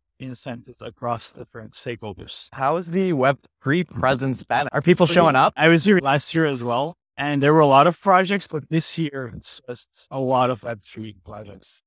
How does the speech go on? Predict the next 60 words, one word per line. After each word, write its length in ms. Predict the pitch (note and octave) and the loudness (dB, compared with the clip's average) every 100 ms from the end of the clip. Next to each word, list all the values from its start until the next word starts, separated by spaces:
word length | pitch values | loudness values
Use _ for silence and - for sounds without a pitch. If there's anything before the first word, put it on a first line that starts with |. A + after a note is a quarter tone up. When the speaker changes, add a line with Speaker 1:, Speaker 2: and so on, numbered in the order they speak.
| _ - | _ -4
Speaker 2:
Anything 360 | D#3+ E3+ A3 | -2 0 0
that 120 | E3+ | -2
stood 300 | - - A2+ | -6 -8 -4
out 180 | G2+ G#2+ | -4 -4
to 100 | - | -6
you? 200 | C3+ D#3 - | -6 -6 -10
Any 200 | B2 C3+ | -10 -10
interesting 400 | G#2+ A2+ - A#2+ | -10 -14 -14 -16
things? 480 | A2+ A2 D3+ F3 - _ _ D3 | -12 -12 -12 -16 -20 _ _ 2
Speaker 1:
No, 160 | D#3 | 6
I 140 | D#3 D3+ | 6 6
think 200 | G#3+ G3 | 2 2
the 120 | E3 | 2
Web 260 | C3+ D3 - | 2 2 0
three 260 | - D#3 | -6 -6
guys 300 | C#3 C3+ C#3 | 2 2 2
spent 320 | - - C#3+ | -2 -4 -2
a 80 | C3 | -2
lot 380 | C3 B2+ C3+ - | 0 2 2 2
of 160 | C#3+ - | -6 -6
money 300 | C3+ C#3+ - _ _ _ | -10 -12 -14 _ _ _
to 160 | A#2+ | -14
get 360 | A#2 A#2+ B2 - | -12 -6 -6 -6
the 140 | B2 | -12
best. 260 | G#2+ A2+ - _ _ _ - - _ | -10 -10 -12 _ _ _ -12 -12 _
Speaker 2:
Who 160 | F#3+ | 4
is 120 | G#3+ F#3+ | 4 4
the 80 | |
most 180 | F#3 E3 | 0 0
impressive 380 | D#3 D3 C3 C3 | 0 0 0 -4
Web 180 | A#2+ G#2+ | -6 -6
three 140 | A2+ | -10
bull? 240 | F#2 F#2+ - _ _ _ - | -10 -12 -14 _ _ _ -12
Speaker 1:
I 100 | C#3+ | -8
think 240 | F3+ F3 | -4 -4
the 140 | D3+ C#3 | -4 2
Avalanche. 640 | C#3 C3 B2 A2+ - - - | 4 4 -2 -4 -12 -12 -8
Speaker 2:
I'm 180 | B2 | -4
with 160 | B2+ A2 | -2 -2
you 60 | G#2+ | -4
on 140 | G#2 | -4
that 120 | G2 | -4
Speaker 1:
Yeah. 60 | A2+ | -2
Speaker 2:
one. 140 | A#2+ - _ | -4 -8 _
Yeah, 140 | A2 A2+ | -8 -8
it's 140 | - | -4
got 100 | C#3+ | -4
that 140 | B2+ G#2 | -2 -4
big 180 | B2+ | -6
circle, 580 | - - C3 - B2+ B2+ B2+ | -6 -8 -8 -6 -8 -8 -10
circular, 680 | - C#3+ C#3 C3 B2+ A#2+ A#2 | -10 -10 -8 -8 -6 -6 -6
like, 160 | G#2+ | -6
Speaker 1:
Yeah. 60 | - | -2
Speaker 2:
banner. 440 | C3 D#3 C3+ B2 | 0 2 0 -2
It's 140 | A#2+ - | -4 -2
got 120 | B2+ | 0
Speaker 1:
Yeah. 120 | C#3+ | 2
Speaker 2:
a 20 | |
nice 160 | B2 A#2+ | 0 -4
big 400 | - A#2+ A2+ A#2 | -6 -6 -6 -12